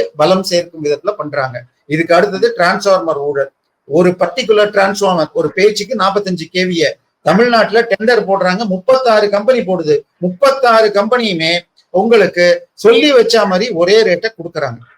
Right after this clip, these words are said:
ஆனால் அந்த, அந்த இங்க முப்பத்தாறு கம்பெனி எழுபத்தஞ்சாயிரம் ரூபாய்க்கு வித்தான்னு வச்சுக்கோங்க, அதே நாற்பத்தஞ்சு கே வி ஏ ராஜஸ்தான்ல அதே மாதம் நாற்பத்தஞ்சாயிரம் ரூபாய்க்கு வாங்குறாங்க.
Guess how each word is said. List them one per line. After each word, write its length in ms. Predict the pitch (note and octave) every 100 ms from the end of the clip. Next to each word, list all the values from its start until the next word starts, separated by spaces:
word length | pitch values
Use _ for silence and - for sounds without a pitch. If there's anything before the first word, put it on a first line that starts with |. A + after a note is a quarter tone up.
| _
ஆனால் 440 | C#3+ D3+ C#3+ C#3+ D3 - _
அந்த, 300 | - C#3+ E3
அந்த 320 | D#3+ D3+ G3+ G#3 F3+ G3+
இங்க 160 | A#3 A3
முப்பத்தாறு 560 | F#3+ G3 B3+ A#3+ A3
கம்பெனி 320 | G#3 G#3+ B3 C4
எழுபத்தஞ்சாயிரம் 600 | G3+ A#3 A#3 A3 G#3 G3+
ரூபாய்க்கு 260 | A3 A#3 F#3+
வித்தான்னு 300 | G#3+ G#3+ G#3
வச்சுக்கோங்க, 360 | - F3 C3 - _ _
அதே 320 | C3+ D#3 G#3 B3+
நாற்பத்தஞ்சு 500 | A#3+ A3 A3 G#3+ G3
கே 140 | F3+ G3+
வி 80 | G3+
ஏ 80 | A#3
ராஜஸ்தான்ல 760 | E3+ F3+ A3+ A#3+ - G3 G3+ G3+
அதே 200 | D#3+ G#3+ B3
மாதம் 360 | B3+ G3+ G3 A3+
நாற்பத்தஞ்சாயிரம் 580 | F#3+ A3 A3+ G#3 G3 E3
ரூபாய்க்கு 260 | G3+ F#3+
வாங்குறாங்க. 300 | D#3+ D#3 B2+